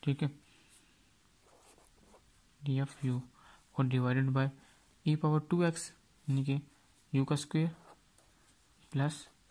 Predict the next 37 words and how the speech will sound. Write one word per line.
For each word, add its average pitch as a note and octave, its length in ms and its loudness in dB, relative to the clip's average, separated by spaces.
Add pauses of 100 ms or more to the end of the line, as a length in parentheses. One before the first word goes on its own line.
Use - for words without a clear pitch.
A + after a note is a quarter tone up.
(960)
four, B2 340 -2 (960)
ये D3 120 -2
आ C3 40 2
जाएगा B2+ 160 0
हमारे A#2+ 220 -4
पास। A#2+ 160 -10 (920)
हमने C3+ 220 2
जो C3 80 0
लेट C#3 160 0
किया C#3+ 120 2
था C#3 100 2
u C3+ 260 2
is C3 100 0
equal C3 180 0
to C#3+ 140 0
e D#3 160 4
power D3 200 2 (140)
x, - 160 -6 (640)
e C#3+ 160 2
power C#3 260 2
x C#3 160 -4
का D3 60 -2
square, B2 420 -4 (340)
जो C3 80 2 (120)
टू E3+ 140 2
एक्स C#3+ 180 0
है D3 60 2
ना, D#3+ 40 0
तो - 600 -8
e C#3 100 2
power C3 220 0
x - 60 -8
का - 140 -6
स्क्वायर C3 240 -2
हो B2 60 0
जाएगा B2 220 -6
ये B2 140 -4